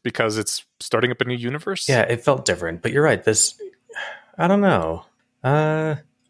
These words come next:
Speaker 2: I, I, I guess, mm, it's not clear what the upper limits are on his power,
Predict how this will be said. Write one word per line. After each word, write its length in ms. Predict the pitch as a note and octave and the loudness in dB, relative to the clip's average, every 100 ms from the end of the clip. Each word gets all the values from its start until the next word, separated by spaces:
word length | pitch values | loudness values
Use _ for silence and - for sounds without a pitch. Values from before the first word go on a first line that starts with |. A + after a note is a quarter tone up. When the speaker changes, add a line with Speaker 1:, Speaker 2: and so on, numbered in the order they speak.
| - | -4
Speaker 2:
I, 120 | C#3 - | -4 0
I, 160 | C3 - - | 0 0 2
I 40 | |
guess, 400 | C#3 F3 - - - _ _ | 4 2 0 -4 -10 _ _
mm, 420 | A2+ A2+ A2+ A2 G2+ _ - | -2 0 2 0 -4 _ -8
it's 140 | A2 | -2
not 200 | C3+ C3 | 0 0
clear 580 | - A#2+ A2+ A2+ G#2 - _ _ - | 0 2 4 4 2 -2 _ _ 0
what 120 | A#2 | 2
the 100 | - | 2
upper 200 | A2+ G#2 | 2 4
limits 240 | G2+ G2 F#2+ | 4 4 4
are 160 | F2 | 2
on 100 | E2+ | 2
his 120 | D#2 | -2
power, 500 | - E2 D2 D2 D2 | 0 0 0 -6 -12